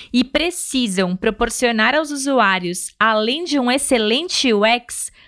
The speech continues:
segurança e padronização nos processos. E é aí que entra a automação de acessos em sistemas, uma iniciativa da tribo de segurança da informação aqui da nossa tech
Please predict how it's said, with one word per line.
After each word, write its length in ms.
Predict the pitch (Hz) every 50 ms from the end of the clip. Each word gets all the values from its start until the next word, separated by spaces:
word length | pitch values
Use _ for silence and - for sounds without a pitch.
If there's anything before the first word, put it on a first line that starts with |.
| _ _
segurança 960 | - - - - - 247 233 220 226 202 190 180 185 208 240 - - 311 320 - _ _ -
e 120 | 233 254
padronização 1000 | 254 - _ - 262 - 311 330 320 311 311 262 254 226 226 - - 269 262 285
nos 140 | 311 330 -
processos. 880 | - - 311 349 349 - - 220 190 185 - - - 190 - - - - - - - - - _
E 140 | - 269 285
é 80 | 294 320
aí 360 | 349 359 349 277 254 277 294 - _ -
que 200 | - 320 330 294
entra 420 | 233 226 226 247 - 262 262 262 -
a 80 | 240
automação 600 | 240 240 240 277 254 247 240 269 - - 247 240 247
de 80 | 254
acessos 400 | 262 262 - 247 214 233 - -
em 100 | 254 254
sistemas, 720 | 240 - - - - 233 220 185 175 175 180 180 - - _ _ _ - - - - - -
uma 160 | 233 240 254 277
iniciativa 1000 | 269 277 294 - - 320 330 330 320 - - 254 226 202 180 175 180 170 170 - -
da 220 | - 190 220 220 -
tribo 580 | - - - 208 220 208 185 170 175 180 175
de 200 | 170 170 196 208
segurança 580 | - - 233 214 208 214 208 220 247 285 - 302
da 80 | 294
informação 920 | 285 311 285 - - 262 262 254 254 269 - - - 233 202 190 180 175 190 - _ -
aqui 300 | 208 214 214 - 262 240
da 100 | 277 285
nossa 320 | 285 285 294 - 247 226
tech 540 | - - 214 185 190 202 196 - 285 285